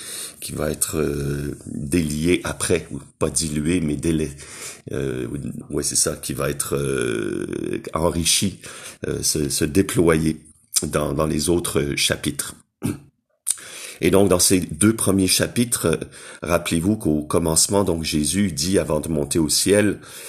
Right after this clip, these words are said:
Rappelez-vous ce que je vous ai dit, Jean-Baptiste vous a baptisé avec de l'eau, moi, c'est dans l'Esprit Saint que je vous baptiserai bientôt. » Et un peu plus loin, « Vous allez recevoir une force,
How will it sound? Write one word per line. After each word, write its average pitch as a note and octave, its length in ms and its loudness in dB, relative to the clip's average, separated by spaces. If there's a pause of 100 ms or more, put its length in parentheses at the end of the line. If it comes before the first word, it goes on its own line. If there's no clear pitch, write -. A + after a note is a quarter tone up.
(160)
Rappelez-vous E2+ 460 2
ce - 100 2
que E2+ 100 0
je D#2 100 -2
vous D2+ 220 2
ai D2+ 60 2
dit, F#2+ 280 0
Jean-Baptiste D#2 680 -2
vous D2 160 -2
a C#2+ 80 0
baptisé D2 500 -2
avec C#2+ 220 -4
de D2 100 -4
l'eau, E2+ 320 -2
moi, D#2+ 260 0
c'est D#2 380 0 (1080)
dans D#2+ 120 4
l'Esprit - 380 4
Saint E2+ 360 2
que - 220 -2
je D2+ 180 -2
vous C#2+ 200 -4
baptiserai D#2 880 0
bientôt. » D2 640 -2 (320)
Et D#2 80 0
un D2 80 -2
peu D2 160 -6
plus D#2 180 -2
loin, « E2 320 0 (640)
Vous D#2 200 0
allez E2 180 6
recevoir D#2+ 640 2
une D2+ 100 0
force, - 580 -2